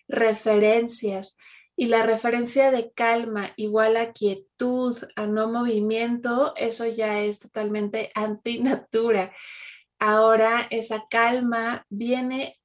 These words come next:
cuando está totalmente el movimiento, el caos, puedes disfrutarlo, de verdad es, es otro tipo de tono. Y justamente, eh, hay unas películas, yo sé que de repente las referencias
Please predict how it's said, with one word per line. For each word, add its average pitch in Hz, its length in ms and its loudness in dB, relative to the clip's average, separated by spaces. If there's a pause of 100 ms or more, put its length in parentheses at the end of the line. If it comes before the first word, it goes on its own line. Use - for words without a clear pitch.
cuando 220 340 2
está 247 440 -2
totalmente 220 600 -4
el 220 100 -4
movimiento, 214 760 0
el 208 160 -2
caos, 220 480 -2 (440)
puedes 269 320 8
disfrutarlo, 220 880 -2
de 196 80 -4
verdad 226 380 -2
es, 240 360 -6
es 247 360 0
otro 247 360 0
tipo 233 300 -4
de 214 140 2
tono. 214 680 0 (500)
Y 262 100 -2
justamente, 277 1040 -2 (1080)
eh, 208 440 6
hay 233 220 4
unas 262 260 -2
películas, 202 600 0
yo 233 100 0
sé 233 160 -4
que 247 100 -2
de 220 160 2
repente 202 460 -4
las 214 180 0
referencias 196 840 -2